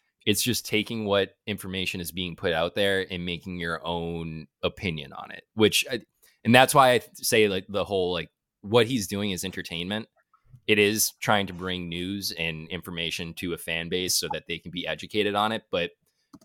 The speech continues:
with the way that things work, and, I mean, we've, Jon Heyman, he, he is still one of the best insiders in baseball, despite getting things wrong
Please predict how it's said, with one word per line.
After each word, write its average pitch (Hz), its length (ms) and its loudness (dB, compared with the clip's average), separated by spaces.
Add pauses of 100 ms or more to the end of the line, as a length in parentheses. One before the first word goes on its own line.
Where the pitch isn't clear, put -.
(220)
with 110 380 4
the 113 100 2
way 98 220 2
that 95 180 -8
things 90 300 -6
work, 87 400 0 (100)
and, 87 360 -4
I - 20 -8
mean, 90 180 -4
we've, 95 320 -6 (880)
Jon 123 260 8
Heyman, 113 500 0 (140)
he, 110 600 0 (640)
he 120 220 6
is 123 140 4
still 123 400 4
one 113 160 2
of 107 140 -2
the 110 160 0
best 110 300 2
insiders 107 520 2
in 98 120 -4
baseball, 90 440 0
despite 87 420 -4
getting 90 240 -4
things 92 320 -6
wrong 85 420 0